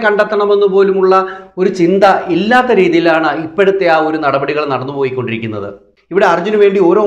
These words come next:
മലയാളികളും കാത്തിരിക്കുകയാണ്. അതോടൊപ്പം തന്നെ അർജുൻ്റെ വീട്ടുകാർ കാത്തിരിക്കുകയാണ്, അവർക്കൊരു വിവരം കിട്ടാൻ വേണ്ടി, അവരുടെ മകനെ ഒന്ന് കാണാനായിട്ട്. എന്നാൽ ഇവിടെ രക്ഷാപ്രവർത്തനം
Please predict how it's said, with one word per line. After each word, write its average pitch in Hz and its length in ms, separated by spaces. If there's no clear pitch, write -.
മലയാളികളും 208 500
കാത്തിരിക്കുകയാണ്. 190 800
അതോടൊപ്പം 196 360
തന്നെ 196 180
അർജുൻ്റെ 185 340
വീട്ടുകാർ 220 500
കാത്തിരിക്കുകയാണ്, 190 580
അവർക്കൊരു 196 400
വിവരം 226 320
കിട്ടാൻ 190 320
വേണ്ടി, 165 220
അവരുടെ 180 320
മകനെ 202 320
ഒന്ന് 185 220
കാണാനായിട്ട്. 160 600
എന്നാൽ 226 320
ഇവിടെ 208 260
രക്ഷാപ്രവർത്തനം 202 840